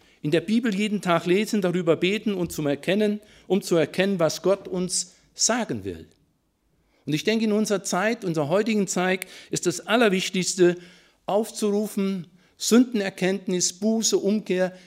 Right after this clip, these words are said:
biblisch denken. Das heißt Umkehr. Umkehren zu dem lebendigen Gott und Schöpfer Himmels und der Erde.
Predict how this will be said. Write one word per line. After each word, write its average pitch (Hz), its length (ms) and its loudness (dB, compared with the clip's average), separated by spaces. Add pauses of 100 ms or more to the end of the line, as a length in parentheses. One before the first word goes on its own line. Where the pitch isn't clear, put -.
(240)
biblisch 262 640 4
denken. 104 520 -2 (180)
Das 196 200 -4
heißt 196 280 -4
Umkehr. 127 520 0 (2250)
Umkehren 220 540 4
zu 208 140 -2
dem 180 140 6
lebendigen 202 540 4
Gott 196 300 2
und 151 180 -2
Schöpfer 196 560 0
Himmels 220 420 0
und 180 460 -6 (160)
der 160 140 -6
Erde. 110 380 -6